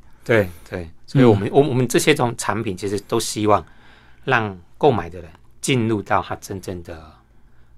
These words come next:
Speaker 1: 生活里面。
Speaker 2: 嗯。
Speaker 1: 那不管是背包背着、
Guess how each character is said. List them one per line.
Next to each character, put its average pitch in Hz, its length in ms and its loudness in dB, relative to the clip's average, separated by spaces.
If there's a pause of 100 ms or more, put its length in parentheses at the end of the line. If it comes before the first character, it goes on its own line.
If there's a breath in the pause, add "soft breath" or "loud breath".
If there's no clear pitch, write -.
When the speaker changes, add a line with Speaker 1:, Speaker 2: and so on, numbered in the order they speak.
Speaker 1:
生 104 220 -8
活 95 160 -6
里 82 80 -16
面。 82 180 -20
Speaker 2:
嗯。 - 300 -20
Speaker 1:
那 151 100 4
不 120 80 4
管 98 140 0
是 104 80 -2
背 110 220 4
包 107 180 4
背 107 260 0
着、 98 160 -4